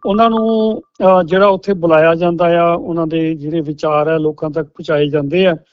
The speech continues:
ਤਾਂ ਕੋਈ ਨਾ ਕੋਈ ਐਂਕਰ ਤਾਂ ਹੁੰਦਾ ਹੀ ਆ। ਸੋ ਉਹਨਾਂ ਨੇ ਦੇਖਿਆ ਵੀ ਪੰਜਾਬ ਦਾ ਪ੍ਰੋਗਰਾਮ ਹੈ ਤੇ ਸਤਵਿੰਦਰ ਸੱਤੀ ਨੂੰ ਉਹਨਾਂ ਨੇ ਉੱਥੇ ਮਾਣ ਦਿੱਤਾ ਤੇ ਉਹਨਾਂ ਨੂੰ।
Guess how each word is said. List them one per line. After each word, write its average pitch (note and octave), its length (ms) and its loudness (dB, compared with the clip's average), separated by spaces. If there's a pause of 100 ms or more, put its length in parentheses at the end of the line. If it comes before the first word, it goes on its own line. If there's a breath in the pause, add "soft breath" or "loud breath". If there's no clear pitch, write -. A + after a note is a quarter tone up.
(400 soft breath)
ਤਾਂ - 100 -8
ਕੋਈ B3 220 2
ਨਾ B3 100 0
ਕੋਈ A#3+ 220 2
ਐਂਕਰ G#3 300 0
ਤਾਂ G#3+ 140 0
ਹੁੰਦਾ F#3 240 0
ਹੀ G3+ 140 2
ਆ। G3 100 2
ਸੋ G#3 200 -2
ਉਹਨਾਂ G#3+ 200 -2
ਨੇ A3 100 -4
ਦੇਖਿਆ F#3+ 360 -2
ਵੀ G3 120 -8
ਪੰਜਾਬ F3 440 -4
ਦਾ F#3 140 0
ਪ੍ਰੋਗਰਾਮ E3+ 520 -4
ਹੈ D#3+ 100 -2
ਤੇ D3+ 400 -4 (500 soft breath)
ਸਤਵਿੰਦਰ F#3+ 520 -4
ਸੱਤੀ F#3+ 320 -4
ਨੂੰ F3 160 0
ਉਹਨਾਂ D#3+ 160 0
ਨੇ D#3 80 -2
ਉੱਥੇ C#3+ 300 -6
ਮਾਣ D3 280 -8
ਦਿੱਤਾ E3+ 400 -2
ਤੇ D#3+ 240 -4
ਉਹਨਾਂ D#3 240 -6
ਨੂੰ। D3+ 240 -8